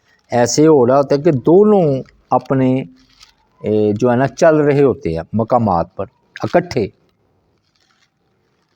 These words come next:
اور کہتے ہیں کہ اس کی نا بعض علاقوں میں مثالیں بھی پائی گئی ہیں دونوں کے اکٹھا چلنے کی۔ بعض نے اس طرح کا مفہوم بیان کیا کہ ادھر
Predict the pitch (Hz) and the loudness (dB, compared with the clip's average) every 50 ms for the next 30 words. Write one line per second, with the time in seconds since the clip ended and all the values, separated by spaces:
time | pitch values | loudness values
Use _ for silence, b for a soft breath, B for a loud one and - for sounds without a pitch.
0 | _ _ _ _ _ _ _ _ _ _ _ _ - 131 139 131 175 165 165 160 | _ _ _ _ _ _ _ _ _ _ _ _ -2 -2 0 2 2 2 2 2
1 | - 208 214 240 247 233 254 240 233 226 - - - 220 220 226 269 277 202 165 | 0 0 0 0 0 0 0 2 2 0 -2 -2 -2 -2 0 0 0 0 2 2
2 | 160 160 160 160 175 180 185 180 165 156 147 143 131 - - 170 165 156 143 147 | 4 4 4 4 4 2 2 2 2 2 2 0 0 0 -2 0 0 0 0 -2
3 | 151 156 156 143 - - 156 147 147 156 165 170 170 175 175 180 175 156 123 87 | -2 -2 -4 -4 -2 0 0 0 2 2 0 0 0 0 -2 0 0 0 0 -2
4 | 80 80 90 80 78 76 80 - _ _ _ _ _ _ _ _ _ _ _ _ | -4 -6 -8 -8 -10 -12 -16 -18 _ _ _ _ _ _ _ _ _ _ _ _
5 | _ _ _ _ _ _ _ _ _ _ _ _ - 95 123 131 143 143 143 143 | _ _ _ _ _ _ _ _ _ _ _ _ -6 0 2 2 2 2 2 0
6 | 135 139 147 - 135 120 - 131 - - - 131 120 113 - - 107 92 85 85 | 0 -2 -4 -4 -4 -4 -6 -8 -8 -6 -4 -4 -4 -4 -2 -2 -2 0 0 -2
7 | 87 87 85 - - - - _ _ _ _ _ _ _ _ _ _ _ _ _ | -4 -4 -6 -8 -14 -20 -20 _ _ _ _ _ _ _ _ _ _ _ _ _
8 | _ _ _ _ _ _ _ _ _ _ _ _ _ _ _ _ _ _ _ _ | _ _ _ _ _ _ _ _ _ _ _ _ _ _ _ _ _ _ _ _
9 | _ _ _ _ _ _ _ _ _ _ - - 123 131 139 151 160 175 185 185 | _ _ _ _ _ _ _ _ _ _ -4 0 2 4 4 4 4 2 2 2
10 | 196 196 196 196 190 165 165 170 143 - - - 214 220 220 196 220 208 208 190 | 0 0 0 -2 -2 -2 -2 -2 -2 -2 -2 0 0 0 2 0 0 0 0 0
11 | - 190 170 170 175 175 160 175 170 160 160 160 156 156 - 156 160 160 156 156 | 2 2 2 2 4 2 2 2 2 2 2 0 -2 -2 -2 0 2 2 2 0
12 | 170 156 - - 156 165 165 196 190 | -2 -2 0 0 2 2 4 4 4